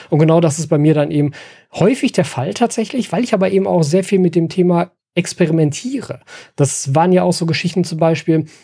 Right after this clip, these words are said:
von den beiden, ähm, Twinscapes, die ich bisher aufgebaut hab. Diese direkten A-B-Vergleiche. Einmal mit dem Thema Soil gegen Kies und einmal mit dem Thema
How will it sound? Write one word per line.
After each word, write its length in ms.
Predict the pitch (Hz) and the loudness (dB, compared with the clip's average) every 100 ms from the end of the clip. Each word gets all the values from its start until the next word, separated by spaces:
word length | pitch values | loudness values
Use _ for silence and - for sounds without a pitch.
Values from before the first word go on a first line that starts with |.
| _ | _
von 260 | - 170 165 | -2 0 4
den 180 | 160 139 | 2 2
beiden, 600 | 147 147 151 147 147 147 | 0 2 2 0 -2 -4
ähm, 340 | 147 139 135 | -2 0 0
Twinscapes, 580 | 135 240 285 - 127 117 | 0 0 -2 0 -2 0
die 60 | 139 | -4
ich 100 | 123 | -4
bisher 260 | 123 139 | -2 -2
aufgebaut 420 | 127 - 120 117 120 | -2 -4 -6 -6 -6
hab. 120 | 120 | -2
Diese 240 | 135 123 | 0 2
direkten 340 | 135 147 175 175 | 2 2 0 0
A-B-Vergleiche. 800 | 156 151 226 143 117 113 117 135 | 0 2 0 0 -4 -6 -6 -4
Einmal 220 | 139 143 | -2 0
mit 160 | 139 | 0
dem 120 | 139 131 | 0 0
Thema 360 | 151 147 143 - - - | 0 2 0 -2 -18 -14
Soil 340 | - 160 151 | -2 2 2
gegen 260 | 139 135 123 | 2 0 0
Kies 340 | - 175 226 | 0 0 2
und 100 | 175 | 0
einmal 220 | 165 165 | 0 0
mit 160 | 160 165 | 0 0
dem 100 | 165 | -2
Thema 380 | 156 160 160 | 0 0 2